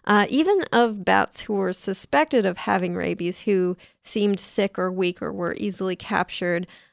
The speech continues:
uh, when they tested them, only six percent of those tested positive.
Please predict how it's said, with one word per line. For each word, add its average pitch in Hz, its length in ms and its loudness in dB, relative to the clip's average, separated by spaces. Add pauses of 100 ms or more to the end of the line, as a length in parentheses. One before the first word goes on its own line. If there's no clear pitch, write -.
(100)
uh, 190 160 2
when 185 160 0
they 196 100 2
tested 214 520 -2
them, 190 280 -2
only 233 300 4
six - 340 -2
percent 196 400 -4
of 180 140 -6
those - 260 -4
tested 185 420 -6
positive. - 680 -8